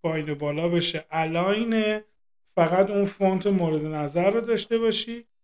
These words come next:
و نوع فونت، سایز و اینه که دیگه قبلاً هم بهتون در موردش حرف زدم. حالا با توجه به این چیزی که من عرض کردم خدمتون،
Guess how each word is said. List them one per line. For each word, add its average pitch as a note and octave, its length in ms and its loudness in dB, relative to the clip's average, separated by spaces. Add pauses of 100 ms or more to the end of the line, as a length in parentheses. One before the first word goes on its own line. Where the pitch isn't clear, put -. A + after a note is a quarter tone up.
(500)
و G#3+ 340 6 (380)
نوع A#3+ 360 6
فونت، A#3 440 -2
سایز A#3 560 4
و A#3 40 4
اینه G3 240 4
که G#3 120 0
دیگه G3 520 4 (360)
قبلاً E3 380 2
هم F#3+ 240 0
بهتون E3 400 -2
در E3 200 2
موردش E3 500 -4
حرف D#3 320 -2
زدم. - 200 -20 (1700)
حالا D4 180 8
با C#4 140 6
توجه G#3+ 500 6
به A3+ 100 0
این A#3+ 140 0
چیزی A#3+ 300 -4
که A#3 100 -4
من F#3 220 2
عرض G3+ 480 2
کردم D#3+ 480 0
خدمتون، E3+ 800 0